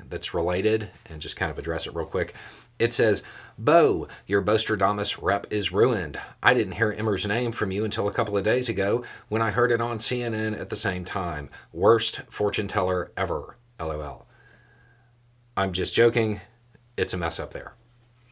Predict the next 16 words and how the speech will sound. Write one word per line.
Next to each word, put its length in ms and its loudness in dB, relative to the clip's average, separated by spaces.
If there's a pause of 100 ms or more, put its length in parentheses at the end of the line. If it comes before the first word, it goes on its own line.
(680)
Okay, 280 2
so 300 4
a 160 -8
couple 180 6
of 80 -4
things 180 0
about 200 -4
this 180 -8
real 100 -6
quick. 360 -10
First 600 2 (240)
is, 480 -2
uh, 280 -4 (1300)
the 100 2
Bostradamus 640 2
thing 260 -6